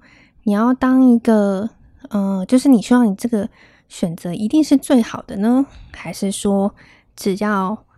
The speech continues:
可以满足你的就好了？嗯。就是我在做这个选择的时候，也许我不一定要选那一个，啊，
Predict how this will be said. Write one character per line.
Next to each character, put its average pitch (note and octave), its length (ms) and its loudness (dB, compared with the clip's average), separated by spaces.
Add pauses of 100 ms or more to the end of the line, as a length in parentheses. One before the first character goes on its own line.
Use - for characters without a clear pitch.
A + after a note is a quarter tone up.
可 G#3 280 -2
以 B3 280 2 (160)
满 G3+ 220 -4
足 G3 200 -2
你 G#3 120 0
的 - 80 -10
就 G3 160 -2
好 - 260 -10
了？ A#3+ 140 -16 (600)
嗯。 G#3 120 -4 (1600)
就 B3 120 -4
是 B3 120 2
我 G#3+ 120 2
在 A#3+ 160 2
做 C#4 200 2
这 D4 100 0
个 C4+ 100 4
选 G#3+ 220 -4
择 G3 180 -4
的 G#3+ 100 0
时 A3 180 -2
候， C#4 180 0
也 A3 180 2
许 A#3 380 0 (400)
我 G#3+ 100 0
不 B3 140 -4
一 D#4 80 0
定 D4 160 2
要 D4 180 4
选 G3 280 -4
那 G#3 120 0
一 A3 80 0
个， G#3 180 -4
啊， G3 380 -8